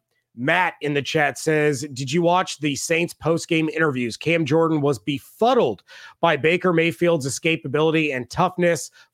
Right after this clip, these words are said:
Fire the cannons, Mad Dog." I did not see that. I did, however, see the video of Cam Jordan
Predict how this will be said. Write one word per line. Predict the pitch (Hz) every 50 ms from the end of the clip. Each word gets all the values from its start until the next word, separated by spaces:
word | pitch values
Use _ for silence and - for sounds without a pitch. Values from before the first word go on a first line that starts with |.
| _ _
Fire | - 196 202 202 196 190 175 165
the | 156 151
cannons, | - 151 151 147 147 147 143 147 147 127 135 - -
Mad | 117 123 135 160 165 170 175 165 139
Dog." | 156 151 151 160 151 -
I | - 185
did | 180 196 208 185
not | 196 202 202 208 233 220 -
see | - - - 170 147 135
that. | 120 120 120 123 123 120 _ - - - - -
I | - 156 160
did, | 143 131 196 196 185
however, | 143 151 180 180 175 170 165 156 160 165 156
see | - - - 165 160 160 156
the | 139 147
video | 123 151 170 180 170 156 156 156
of | 151 - -
Cam | - 160 170 160 156 147 127
Jordan | 110 135 147 151 151 151 151 143 123